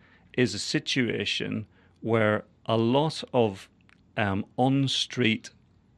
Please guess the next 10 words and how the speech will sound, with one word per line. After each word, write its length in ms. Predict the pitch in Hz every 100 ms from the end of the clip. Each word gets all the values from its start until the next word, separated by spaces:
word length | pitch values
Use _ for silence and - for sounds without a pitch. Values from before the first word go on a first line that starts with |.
| _ -
visible 840 | 92 120 104 117 95 110 107 101 - _ _ _ _ _ _ -
criminal 580 | - 123 110 107 104
activity 880 | 98 - - 120 110 - - 113 113 _ _ _ _ _ _
is 400 | 123 135 156 120
being 400 | 95 113 107 104
conducted 840 | - 101 110 117 - 82 104 - -
by 160 | 113
young 340 | 104 101 107 101
black 260 | 101 95
men 400 | 117 117 104 104